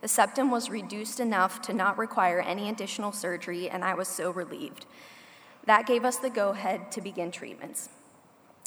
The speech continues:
From early September through December of two thousand sixteen, I had three back-to-back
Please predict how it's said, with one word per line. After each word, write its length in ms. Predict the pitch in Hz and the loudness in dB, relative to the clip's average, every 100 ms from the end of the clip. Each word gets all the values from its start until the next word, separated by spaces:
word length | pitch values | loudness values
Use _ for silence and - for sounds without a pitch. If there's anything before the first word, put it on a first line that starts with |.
| - 233 | -16 -2
From 220 | 220 233 | 2 2
early 320 | 220 220 254 | 4 2 2
September 720 | 277 294 285 214 208 208 220 - - | 2 0 2 0 2 2 2 -4 -8
through 140 | 220 196 | -6 -4
December 560 | 190 - 190 226 226 | -4 -4 -2 0 0
of 140 | 233 - | -2 -6
two 140 | 214 | -4
thousand 400 | 202 214 196 226 | 0 2 2 -2
sixteen, 640 | - 240 - - 190 165 - - - - | -4 -6 -8 -8 -6 -6 -10 -18 -20 -4
I 100 | 190 | -2
had 260 | 196 190 180 - | 0 0 -2 -8
three 440 | 196 214 220 247 - 170 | -8 -6 -6 -6 -10 2
back-to-back 800 | 180 202 - 233 180 175 - | 4 4 0 2 6 6 4